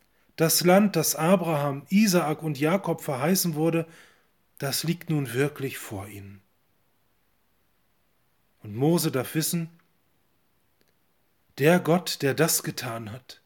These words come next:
wird das Volk auch weiterhin führen und leiten. Sie haben mit diesem Gott eine Zukunft. Zutrauen und Vertrauen.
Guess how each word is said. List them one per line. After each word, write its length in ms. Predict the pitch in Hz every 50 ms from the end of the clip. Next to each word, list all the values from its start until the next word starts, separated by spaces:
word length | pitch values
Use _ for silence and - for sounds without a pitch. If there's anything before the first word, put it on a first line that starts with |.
| _ _ _ _ _ _ _ _ _ _ _ _ _ _ _ _ _ _ _ _ _ _ _ _ _ _ _ _ _ _ - _ _
wird 240 | - 143 165 170 185
das 160 | 175 156 -
Volk 400 | - - 151 165 190 196 196 -
auch 240 | 160 151 135 127 123
weiterhin 500 | 135 139 160 175 170 165 143 131 135 127
führen 540 | - - - - 165 175 185 151 156 156 156
und 220 | 147 143 131 -
leiten. 500 | 127 113 107 104 101 - 104 104 101 98 - _ _ _ _ _ _ _ _ _ _ _ _ _ _ _ _ _ _ _ _ _ _ _
Sie 260 | _ - - 143 135
haben 400 | 107 123 151 175 185 160 175 160
mit 200 | 143 135 131 -
diesem 360 | 147 151 160 143 147 135 123 113
Gott 320 | 131 135 135 - - - -
eine 260 | 123 113 117 120 -
Zukunft. 760 | - - - 104 - - - 98 92 - _ _ _ - _ _ _ _ _ _ _ _ _ _ _ _ _ _ _ _ _ _ _ _ _ _ _ _ _ _ _ _ _ _ _ _ _ _ _ _ _ _ _ _ _ _ _ _ _ _ _ _ _ _ _ _ _ _ _ _ _ _ _ _
Zutrauen 680 | - - - 190 208 190 - - 160 165 165 165 170 156
und 220 | 151 143 143 -
Vertrauen. 840 | - - - - 156 139 110 - - 92 90 87 90 90 95 101